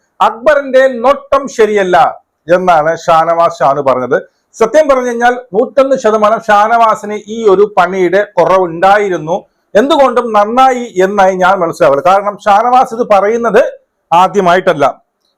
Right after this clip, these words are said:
ഈ ഇങ്ങനെ ഒരു വിഷയം എനിക്കിരുന്ന് പറയാം, പ്രേക്ഷകരായ നിങ്ങൾക്കിരുന്ന് പറയാം. ചിലപ്പോ അവൻ നോക്കിയത് ശരിയല്ല, ആ ലെവൽ അങ്ങനെ ചെയ്തു എന്ന് എനിക്ക് റിവ്യൂ ചെയ്യുന്ന എനിക്ക് പറയാം. പക്ഷേ as a Big, Big Boss contestant അതിനകത്ത് നിൽക്കുമ്പോ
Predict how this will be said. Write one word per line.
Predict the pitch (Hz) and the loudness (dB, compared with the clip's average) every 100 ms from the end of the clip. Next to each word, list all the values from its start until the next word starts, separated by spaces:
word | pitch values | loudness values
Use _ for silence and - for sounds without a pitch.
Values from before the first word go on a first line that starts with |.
| 190 | -4
ഈ | |
ഇങ്ങനെ | 254 233 262 262 | -2 2 2 4
ഒരു | 247 | 2
വിഷയം | 233 202 233 170 - 170 165 196 | 0 0 2 0 -4 -10 0 0
എനിക്കിരുന്ന് | 247 254 285 277 | 0 -4 -4 -2
പറയാം, | 214 190 151 120 - _ _ _ _ - | 0 2 0 -2 -10 _ _ _ _ 0
പ്രേക്ഷകരായ | 214 214 247 254 247 | 0 2 0 2 0
നിങ്ങൾക്കിരുന്ന് | 226 226 240 233 233 | -2 -6 -4 -2 0
പറയാം. | 190 170 156 | 0 0 0
ചിലപ്പോ | 190 196 | -2 0
അവൻ | 196 196 | -2 0
നോക്കിയത് | 196 196 208 | -2 -2 -10
ശരിയല്ല, | - 190 208 196 190 | -4 -2 -2 0 0
ആ | 147 156 175 | 0 2 0
ലെവൽ | 180 196 | 0 0
അങ്ങനെ | 185 190 214 | -2 -2 -6
ചെയ്തു | - 196 208 | -2 0 0
എന്ന് | 202 | -4
എനിക്ക് | 202 214 233 | -6 -4 0
റിവ്യൂ | 220 220 254 | 0 0 -2
ചെയ്യുന്ന | 247 226 | -2 -2
എനിക്ക് | 214 220 | -4 0
പറയാം. | 196 170 | 0 0
പക്ഷേ | 185 - 247 - _ _ _ _ - | -2 0 -2 -2 _ _ _ _ -2
as | 202 226 | 0 -2
a | |
Big, | 190 185 - | -4 -10 -6
Big | 180 | -6
Boss | 190 254 262 | 0 0 0
contestant | 226 214 233 - 202 | 0 0 -2 -2 0
അതിനകത്ത് | 196 240 240 240 220 | 0 2 0 -2 -6
നിൽക്കുമ്പോ | 226 - 175 214 127 131 165 | -6 -2 -2 -2 -2 -2 -4